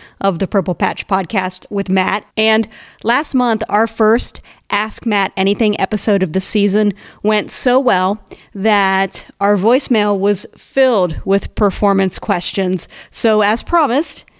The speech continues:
we're back with another special Ask Matt Anything. And this one is meaty.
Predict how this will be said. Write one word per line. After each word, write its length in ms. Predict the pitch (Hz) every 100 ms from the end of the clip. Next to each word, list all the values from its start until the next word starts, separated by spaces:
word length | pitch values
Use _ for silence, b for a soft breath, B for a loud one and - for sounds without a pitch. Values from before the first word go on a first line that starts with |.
| b b b
we're 100 | 208
back 320 | 196 214 202 -
with 160 | 202
another 340 | 202 190 185 202
special 600 | - 190 - 185 180 - b _ 196
Ask 280 | 190 -
Matt 280 | 214 190 185
Anything. 640 | - 185 175 196 185 180 185 B B B -
And 440 | 208 202 196 196
this 420 | 190 185 240 -
one 480 | 247 214 208 208 208 - _ _ _ _ _
is 720 | 202 202 190 190 190 170 - - _ _ _ _ _
meaty. 760 | 185 180 185 196 185 170 160